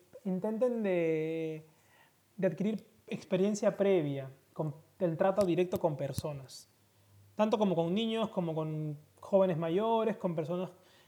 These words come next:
con discapacidades, porque ser etsia puede, como habíamos hablado antes, puede derivarte a diferentes campos, no solamente con niños chiquitos, ¿no?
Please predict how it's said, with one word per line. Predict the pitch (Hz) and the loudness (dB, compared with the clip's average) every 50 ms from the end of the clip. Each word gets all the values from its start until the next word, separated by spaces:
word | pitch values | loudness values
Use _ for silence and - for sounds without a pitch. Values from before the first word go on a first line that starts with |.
| _ | _
con | _ - 180 175 | _ -4 -4 -2
discapacidades, | 160 147 - 185 185 - 165 - 190 180 185 208 214 233 226 208 | -4 -4 -4 -4 -4 -4 -2 -2 0 2 4 4 4 4 2 2
porque | - 196 175 180 | 0 -2 0 0
ser | 175 226 226 | 0 0 -2
etsia | 226 220 226 - 240 233 214 | -2 -2 -2 -2 0 0 0
puede, | 226 214 208 208 185 | 0 -4 -4 -2 -2
como | 180 175 170 170 160 160 | -2 -2 -2 0 0 2
habíamos | 170 185 196 202 196 - | 2 2 0 0 -2 -4
hablado | 190 185 180 185 190 | -4 -2 -2 -2 -2
antes, | 196 196 208 | -2 -4 -8
puede | - - - 202 208 208 202 190 175 175 - | -10 -8 -8 -6 -4 -4 -4 -4 -6 -8 -8
derivarte | - 175 170 165 170 175 190 202 196 | -4 -2 0 0 0 0 0 -2 0
a | 208 | 0
diferentes | 190 180 - 170 175 175 170 185 - | -2 0 -2 -4 -6 -4 -6 -6 -6
campos, | - - 185 175 156 143 151 | -4 -2 -2 -2 -2 -4 -6
no | 165 | -4
solamente | - 196 180 175 180 175 170 180 | -2 -2 -2 -2 -2 -2 -4 -4
con | 160 156 151 | -4 -4 -6
niños | 151 160 165 165 160 160 151 - - - _ _ _ _ _ _ _ _ | -4 -6 -6 -6 -6 -8 -8 -10 -16 -20 _ _ _ _ _ _ _ _
chiquitos, | _ - 165 147 170 202 196 147 151 135 - 147 | _ -10 -8 -4 -2 -2 -2 -4 -6 -10 -8 -8
¿no? | 160 190 214 | -6 -6 -8